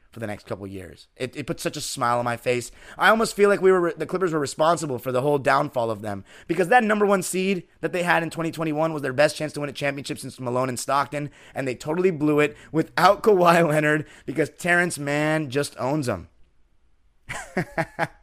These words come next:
So, everybody, thank you so much for listening. Thanks again for making Locked On Clippers your first listen every day. But for your second listen,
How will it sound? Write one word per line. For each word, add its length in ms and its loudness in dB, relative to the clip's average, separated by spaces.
So, 360 12
everybody, 600 8
thank 300 2
you 80 -2
so 260 0
much 200 0
for 100 -4
listening. 600 -4
Thanks 200 0
again 280 0
for 80 -6
making 400 -6
Locked 340 -2
On 180 -2
Clippers 380 -6
your 80 -8
first 320 -4
listen 240 -10
every 220 -4
day. 360 0
But 320 -2
for 120 -2
your 180 -2
second 600 -4
listen, 420 -8